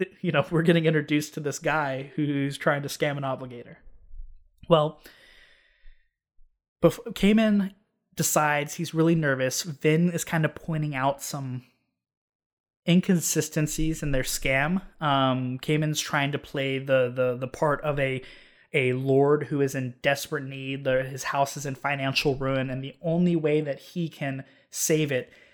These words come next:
is to basically give the Steel Ministry, the people where the obligators work, or the place where the obligators work,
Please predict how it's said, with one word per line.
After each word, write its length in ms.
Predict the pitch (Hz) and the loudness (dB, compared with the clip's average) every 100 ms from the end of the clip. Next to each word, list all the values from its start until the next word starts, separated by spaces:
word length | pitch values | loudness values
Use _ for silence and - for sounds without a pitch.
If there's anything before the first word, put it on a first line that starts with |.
| _ | _
is 140 | 151 - | -4 0
to 100 | 147 | 0
basically 520 | 147 143 - 156 143 | 2 0 -2 -4 -4
give 480 | 131 147 139 139 - _ _ | 2 2 2 -6 -20 _ _
the 220 | - 147 131 | -8 -6 -6
Steel 360 | - - 170 | 2 4 4
Ministry, 640 | 160 160 143 - 135 135 156 _ 165 160 _ - | 4 0 0 -2 -2 -2 -6 _ -18 -18 _ -12
the 80 | 131 | -4
people 260 | 151 143 | -2 0
where 140 | 139 135 | 2 2
the 120 | 135 | 2
obligators 520 | 127 135 131 131 120 | 0 -2 -6 -6 -2
work, 340 | 143 139 - - _ _ | -2 -2 -6 -20 _ _
or 60 | - | 0
the 80 | 131 | 0
place 240 | - 160 | 2 0
where 80 | 156 | 0
the 40 | |
obligators 460 | 135 131 131 123 - | -2 -2 -6 -10 -10
work, 240 | 127 127 | -10 -12